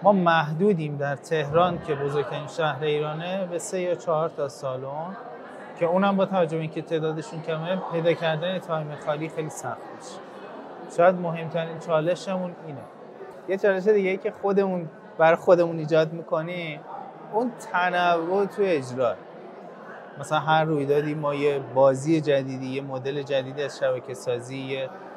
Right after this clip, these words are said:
تعامل متفاوتی، یه اتفاقی رو بتونیم رقم بزنیم. فکر می‌کنم تو این بیست و هشت تا کندو ما حداقل تا الان شش تا بازی گروهی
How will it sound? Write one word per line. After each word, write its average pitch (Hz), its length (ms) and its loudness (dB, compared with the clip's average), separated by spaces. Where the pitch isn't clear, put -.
تعامل 156 680 4
متفاوتی، 143 960 2
یه 131 260 -2
اتفاقی 175 600 0
رو 180 80 0
بتونیم 170 600 -4
رقم 143 400 0
بزنیم. 117 360 -8
فکر 180 180 6
می‌کنم 180 240 6
تو - 60 -10
این 170 120 -6
بیست 170 220 -2
و - 40 6
هشت 147 280 4
تا 160 140 -2
کندو 151 460 -4
ما 165 180 0
حداقل 147 400 2
تا 156 160 0
الان 143 180 -2
شش 180 340 -6
تا 175 240 2
بازی 160 560 6
گروهی 165 760 4